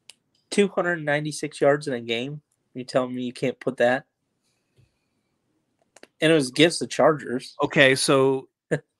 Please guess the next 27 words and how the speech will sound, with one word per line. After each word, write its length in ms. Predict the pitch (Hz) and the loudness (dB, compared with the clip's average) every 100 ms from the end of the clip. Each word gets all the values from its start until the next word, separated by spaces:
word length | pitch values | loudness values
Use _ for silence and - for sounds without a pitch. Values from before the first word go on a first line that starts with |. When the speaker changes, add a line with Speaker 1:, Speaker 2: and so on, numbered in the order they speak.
| _ - - _ _ _ - | _ -20 -20 _ _ _ -4
Speaker 2:
okay, 320 | 147 147 135 | 0 4 4
so 300 | 143 160 143 | 4 4 4
then 240 | 135 143 139 | 4 0 2
that's 280 | 139 - | -2 0
like 160 | 143 127 | 0 0
saying, 640 | - 151 139 135 131 120 120 | 0 0 0 0 -4 -8 -6
who 140 | 147 | -2
was 240 | 139 123 104 | 0 0 0
it? 180 | 104 104 | -6 -6
Was 160 | 113 | -6
it, 160 | 113 107 | -4 -2
uh, 300 | 107 101 101 _ _ _ _ _ _ - _ - | -2 -2 -6 _ _ _ _ _ _ -20 _ -8
uh, 520 | 113 104 98 90 87 | -6 -4 -4 -6 -8
was 160 | 92 107 | -8 -10
it 80 | - _ _ _ _ _ _ _ _ _ | -12 _ _ _ _ _ _ _ _ _
Priest 300 | - 147 147 | -2 0 0
Holmes? 560 | 165 156 190 240 - - _ _ _ _ _ _ _ _ _ _ _ _ | 0 2 2 -2 -8 -14 _ _ _ _ _ _ _ _ _ _ _ _
Was 140 | 131 123 | -4 2
it 40 | |
Speaker 1:
Yeah. 80 | 117 | 4
Speaker 2:
Priest 180 | 160 160 | 4 2
Holmes 260 | 160 156 | 0 0
who 120 | 165 139 | 0 2
ran 380 | 147 147 143 123 _ - | 2 2 -2 -6 _ -6
two 180 | 175 156 | 0 2
hundred 320 | 160 156 | 2 2
and 100 | 147 | 0